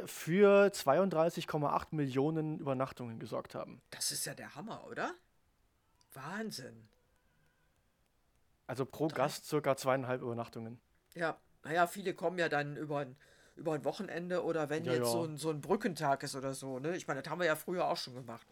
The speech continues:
Speaker 2: So Christi Himmelfahrt oder was, vier Tage nach Berlin, das lohnt sich ja dann auch, ne?
Speaker 1: Ja.
Speaker 2: Hast einen halben Tag Anfahrt und dann kannst du da Städtetour machen.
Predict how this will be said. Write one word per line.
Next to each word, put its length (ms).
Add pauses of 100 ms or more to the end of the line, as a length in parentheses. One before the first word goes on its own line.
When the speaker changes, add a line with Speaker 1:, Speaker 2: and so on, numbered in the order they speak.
(380)
Speaker 2:
So 80
Christi 360
Himmelfahrt 500
oder 160
was, 160
vier 160
Tage 240
nach 100
Berlin, 300
das 140
lohnt 200
sich 140
ja 100
dann 180
auch, 240
ne? 140 (340)
Speaker 1:
Ja. 200 (240)
Speaker 2:
Hast 180
einen 120
halben 180
Tag 240
Anfahrt 480
und 100
dann 360
kannst 240
du 40
da 320 (920)
Städtetour 500
machen. 300